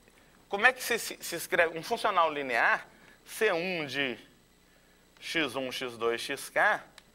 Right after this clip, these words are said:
ele se escreve sempre de, de algum jeito como B um x um mais B dois x dois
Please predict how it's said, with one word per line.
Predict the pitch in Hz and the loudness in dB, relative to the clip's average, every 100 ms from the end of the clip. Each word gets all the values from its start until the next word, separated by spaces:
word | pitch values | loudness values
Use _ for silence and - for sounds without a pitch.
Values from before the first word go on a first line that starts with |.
| - _ - _ - _ - _ - _ _ _ - _ - - - - _ _ _ - | -20 _ -20 _ -20 _ -20 _ -20 _ _ _ -20 _ -20 -20 -20 -20 _ _ _ -2
ele | 143 160 | 0 0
se | 202 | 0
escreve | 202 - 160 160 170 190 233 | -2 2 6 6 4 0 -2
sempre | - 165 180 220 | 0 0 0 -4
de, | 220 - | -2 -4
de | 123 | 0
algum | 131 135 143 | 0 0 -2
jeito | 123 156 190 | 0 0 -2
como | 180 139 | -6 -2
B | 131 | 0
um | 123 123 | 0 -2
x | 123 151 131 | -6 -6 -6
um | 110 139 156 - - _ _ - - - _ - _ | -4 -4 -4 -10 -20 _ _ -20 -20 -20 _ -20 _
mais | - 113 110 | -2 0 0
B | 107 117 | -2 0
dois | 107 107 107 101 | 0 0 -2 -4
x | 110 107 | -8 -8
dois | 98 104 104 92 | -8 -6 -6 -8